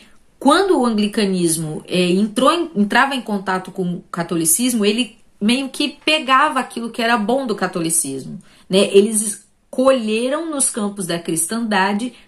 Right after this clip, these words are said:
mas não possuíam os campos. O anglicanismo foi descobrindo coisas que ele precisava na Igreja Católica, mas não entrava na Igreja Católica, só ia lá e pegava aquele pedaço que era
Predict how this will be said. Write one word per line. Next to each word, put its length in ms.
mas 300
não 180
possuíam 640
os 160
campos. 640
O 120
anglicanismo 880
foi 180
descobrindo 640
coisas 400
que 100
ele 120
precisava 840
na 100
Igreja 320
Católica, 640
mas 340
não 380
entrava 480
na 80
Igreja 280
Católica, 340
só 160
ia 120
lá 160
e 60
pegava 500
aquele 220
pedaço 480
que 180
era 300